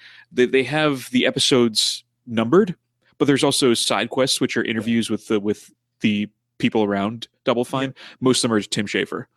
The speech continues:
Speaker 2: Yeah. Well, a lot of them are talking about the history of Tim Schafer. So, like, in one of 'em, like, he literally just talks about Day of the Tentacle and
Speaker 1: Mm-hmm.
Speaker 2: how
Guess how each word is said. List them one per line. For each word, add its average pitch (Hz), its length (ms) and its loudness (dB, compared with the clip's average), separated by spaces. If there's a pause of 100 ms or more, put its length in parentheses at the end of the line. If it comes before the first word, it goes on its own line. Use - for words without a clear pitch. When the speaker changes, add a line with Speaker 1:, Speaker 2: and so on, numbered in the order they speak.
(140)
Speaker 2:
Yeah. 139 200 -10 (180)
Well, 165 320 -6 (260)
a 160 100 -6
lot 165 200 0
of 202 40 -10
them 175 140 -6
are 131 80 -4
talking 139 320 -6
about 127 240 -6 (400)
the 143 60 -12
history 131 440 -14
of 107 80 -16
Tim 117 180 -16
Schafer. 110 420 -18
So, 131 180 -10
like, 120 280 -10 (680)
in 135 460 -14 (280)
one 147 160 -8
of 151 100 -8
'em, 127 160 -8
like, 120 220 -10
he 127 140 -14
literally 123 480 -8
just 120 280 -14 (160)
talks - 360 -10
about 123 480 -8
Day 120 160 -6
of 113 100 -12
the 113 80 -14
Tentacle 113 680 -14
and 113 340 -18
Speaker 1:
Mm-hmm. 139 160 -6
Speaker 2:
how 123 100 -10